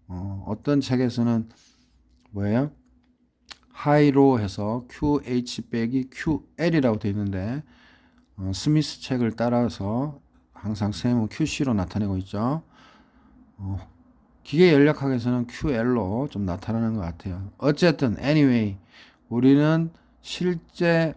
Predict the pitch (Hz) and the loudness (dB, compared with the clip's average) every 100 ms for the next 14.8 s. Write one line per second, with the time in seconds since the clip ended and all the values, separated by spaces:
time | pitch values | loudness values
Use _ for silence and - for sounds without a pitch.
0 | _ _ _ _ _ _ _ _ _ - | _ _ _ _ _ _ _ _ _ -20
1 | - _ - - _ - 127 135 143 135 | -20 _ -20 -20 _ 2 6 6 6 4
2 | 127 - 127 127 123 131 135 139 110 107 | 0 -4 -6 -4 -2 -2 -2 -4 -8 -4
3 | 107 107 107 123 117 120 127 110 104 131 | -4 -2 -2 -2 -2 -2 -2 -2 0 0
4 | 170 - - _ _ - - 160 139 123 | -4 -8 -20 _ _ -12 -2 2 4 4
5 | 123 - 131 120 110 127 151 - 110 104 | 2 -4 -2 0 0 -4 -8 -12 -10 -6
6 | 160 175 175 160 139 87 98 110 113 113 | -2 0 2 2 2 2 0 0 0 0
7 | 143 175 170 _ _ _ _ - - 92 | -2 -2 -4 _ _ _ _ -16 -8 -4
8 | 104 131 - 117 127 135 123 107 87 82 | -2 -4 -2 -2 0 0 2 2 -2 -4
9 | 85 95 90 - _ - - _ - 113 | -8 -10 -10 -14 _ -20 -20 _ -6 -4
10 | 110 143 165 165 _ _ _ - 110 113 | 2 2 2 -2 _ _ _ -8 -6 -2
11 | 113 127 160 165 - - 165 156 117 110 | 0 0 0 -2 -8 -4 0 4 4 2
12 | - 110 98 - _ _ _ _ - 107 | -2 -6 -8 -12 _ _ _ _ -8 -6
13 | 110 120 113 127 127 123 113 123 120 123 | -2 -2 2 0 2 0 0 -2 -2 0
14 | 117 110 123 110 104 120 160 | 0 0 0 -2 -2 0 -2